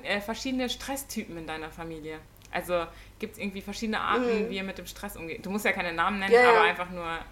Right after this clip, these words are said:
Speaker 1: so.
Speaker 2: Muss ich drüber nachdenken, ähm, bestimmt, aber ich glaub, wir sind auch relativ ähnlich fast
Speaker 1: Mhm.
Speaker 2: alle. Also,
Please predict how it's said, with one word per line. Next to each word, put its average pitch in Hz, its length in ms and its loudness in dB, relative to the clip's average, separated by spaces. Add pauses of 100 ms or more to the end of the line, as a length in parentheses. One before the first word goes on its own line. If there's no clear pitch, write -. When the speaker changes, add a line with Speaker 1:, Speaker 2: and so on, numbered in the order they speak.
(120)
Speaker 1:
so. 160 220 -8 (540)
Speaker 2:
Muss - 180 -16
ich - 120 -18
drüber 202 240 -4
nachdenken, 196 920 2
ähm, 165 500 -2 (520)
bestimmt, 254 880 4
aber 226 160 0
ich 226 80 -4
glaub, 226 220 -2
wir 240 60 0
sind 247 140 -4
auch 240 240 -8
relativ 226 500 -2 (760)
ähnlich 214 500 -2
fast 190 280 -8
Speaker 1:
Mhm. 214 80 -2
Speaker 2:
alle. 247 340 -2 (600)
Also, 214 460 6